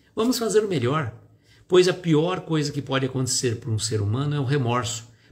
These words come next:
por não ter feito tudo aquilo que estava ao seu alcance, por preguiça, por comodismo, por qualquer outra situação menos digna. Ele vai ainda dizer: "Atenda à harmonia onde estiver,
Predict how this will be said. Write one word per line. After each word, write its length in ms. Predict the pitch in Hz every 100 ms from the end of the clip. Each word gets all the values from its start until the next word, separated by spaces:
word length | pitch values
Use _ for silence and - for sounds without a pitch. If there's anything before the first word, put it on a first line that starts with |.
| -
por 140 | 127
não 140 | 120
ter 160 | 117 120
feito 360 | - 127 120 -
tudo 160 | 208
aquilo 300 | 214 - 143
que 60 | 139
estava 300 | - 131 120
ao 60 | 117
seu 240 | - 117
alcance, 580 | 120 113 95 - - - -
por 120 | -
preguiça, 720 | 110 117 104 143 139 - 110 - - - _
por 420 | 135 117 101 - -
comodismo, 800 | - 113 104 101 143 117 127 117 - - - _
por 500 | - 117 113 95 104 - - -
qualquer 380 | 120 110 123
outra 240 | 117 117 113
situação 580 | - 120 120 110 113 113
menos 320 | 113 120 110
digna. 280 | 92 - - _ _ _ _ _ _ - _ _ _ _ _ _ _ _ _ _ _ _
Ele 160 | 127 139
vai 140 | 139
ainda 220 | 135 135
dizer: 440 | 131 123 101 92 -
"Atenda 720 | 131 127 - 165 175 165 -
à 140 | 135 135
harmonia 800 | 165 170 151 127 127 147 147 -
onde 280 | 147 180 175
estiver, 680 | 165 - 147 101 90 101